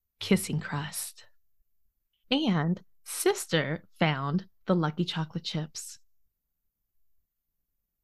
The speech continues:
At some point during the holiday, Cousin Kashina and her family stopped by our house. Bella asked again,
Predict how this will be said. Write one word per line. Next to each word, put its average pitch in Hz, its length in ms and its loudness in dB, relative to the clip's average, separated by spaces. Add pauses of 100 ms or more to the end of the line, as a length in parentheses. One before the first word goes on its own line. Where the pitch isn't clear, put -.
(640)
At 247 120 2
some 320 220 4
point 349 260 2
during 247 220 8
the 233 80 8
holiday, 170 480 6
Cousin 233 320 2
Kashina 226 460 8
and 185 140 4
her 208 100 8
family 180 340 6
stopped - 300 -2
by 151 180 2
our 143 80 2
house. 143 600 -6 (680)
Bella 190 400 4
asked 170 320 0
again, 156 560 0